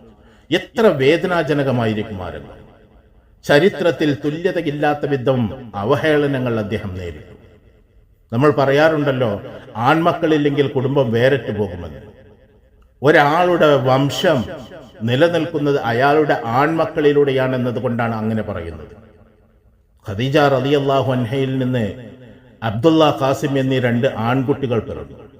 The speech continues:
എന്നാൽ ഈ രണ്ട് കുട്ടികളും ചെറുപ്പത്തിൽ തന്നെ മരണപ്പെട്ടു. ജനിക്കുമ്പോൾ പിതാവിനെ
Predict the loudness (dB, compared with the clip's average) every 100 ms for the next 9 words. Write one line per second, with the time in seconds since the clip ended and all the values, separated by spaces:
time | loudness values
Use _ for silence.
0 | -20 _ _ _ _ _ _ _ _ _
1 | _ _ 2 4 6 6 6 4 4 4
2 | 4 2 2 2 2 2 0 0 -4 -2
3 | -2 0 0 0 -2 -4 -8 -12 -18 -20
4 | -20 -20 -20 _ _ _ _ _ -2 0
5 | 2 0 4 4 4 2 2 2 -2